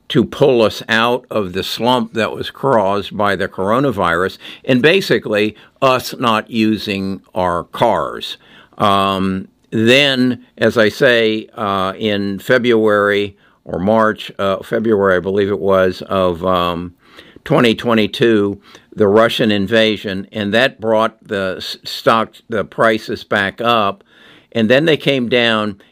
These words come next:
and Warren just this last couple, uh, or last week bought another, um, four point three million shares of, of, and interestingly enough, where he bought it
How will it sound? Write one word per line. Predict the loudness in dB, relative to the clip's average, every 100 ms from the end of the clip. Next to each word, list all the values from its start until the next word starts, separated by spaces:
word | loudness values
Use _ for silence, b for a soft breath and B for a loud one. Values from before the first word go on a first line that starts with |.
| _
and | -2 0
Warren | 2 2 2 2 2
just | 2 2 -2 -6
this | -4 -4
last | -2 0 0 -2 -4
couple, | -4 -2 -2 -2 -6 -10
uh, | -4 -2 -2
or | -2 -2
last | 0 0 -2 -10 _ _
week | -2 2 4 2 -4 -18 b b b -4
bought | 2 2
another, | 2 2 2 0 0 -4 -6
um, | -2 0 0 -2 -4 -8 -12 _ _
four | _ 2 2 2
point | -2 -2 -2
three | 0 0 0
million | -2 0 2 2 0 -2 -4
shares | 0 4 4 2 -2 -8 -16 -20 b b b
of, | -2 0 2 0 -2 -2
of, | 0 0 -6 B B B
and | 0 0 -2 -8 -18 -16 -10 0
interestingly | 0 2 0 2 2 2 2 0 0
enough, | 2 2 2 0 -4 -10 _ b b b b _
where | -6 0 4 4 4
he | 2 0
bought | 0 2 4 2
it | -2 -8